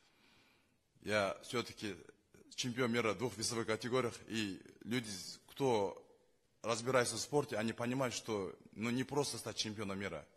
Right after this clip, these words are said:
именно, и особенно в профессиональном боксе. Есть много, были много олимпийских чемпионов, но с-, всё равно не добились успехов в профессиональном, именно в профессиональном боксе. Вот,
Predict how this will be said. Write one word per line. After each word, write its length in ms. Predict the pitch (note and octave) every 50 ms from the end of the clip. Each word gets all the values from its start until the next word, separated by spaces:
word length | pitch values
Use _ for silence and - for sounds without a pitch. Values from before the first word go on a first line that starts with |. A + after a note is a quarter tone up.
| _ -
именно, 260 | - G#2 A2+ A2 G#2 G#2
и 220 | - G#2 G#2+ G2+ F#2+
особенно 520 | - - G#2+ - - C3 A#2 A#2 G#2+ G#2
в 40 | -
профессиональном 500 | - A#2 A2 G2+ G#2+ G#2+ A2 G#2 G2+ G2
боксе. 260 | G2+ F#2+ F#2 - - - -
Есть 260 | - A2 B2+ C3 - -
много, 280 | B2 C3 B2+ A2 G#2+ F#2 F2+ E2+ -
были 220 | - A#2+ A#2 A#2+ A2
много 360 | A2 A#2+ B2 A2+ A2 G2+ F#2+ - - - - _ _ - - - - -
олимпийских 500 | G2+ A2 B2 B2 - C#3+ C3 - A#2+ G#2
чемпионов, 480 | - C3 A#2 G2+ A#2 A2 G2+ F#2 E2+ - - - - - - - - _ _ -
но 260 | - A#2+ B2+ A2+ - -
с-, 160 | - - - - - -
всё 200 | - - C3 A#2+
равно 280 | B2+ C3 D3 D3+ C3+
не 160 | G#2+ G#2+ B2
добились 680 | A#2+ B2 B2 A#2 B2 A#2+ G#2+ G#2 - - - - - - - - - -
успехов 600 | - A#2 - - C#3 C#3 C#3 - - G2+ - - - - - _ _ _ _ _ _ _ _ _ _ _ _ _ _ _ _ _ _ _ _ _ _ _ _
в 40 | -
профессиональном, 540 | - A#2+ A#2+ A2 - B2 A#2+ A#2 A2 G#2+ A#2
именно 240 | B2+ B2+ B2 A2 G#2
в 40 |
профессиональном 500 | - A#2 A2+ G#2 - A#2 A2+ G#2+ G#2 G2
боксе. 280 | F#2+ G#2 F#2+ - - F#2+
Вот, 160 | F#2 - -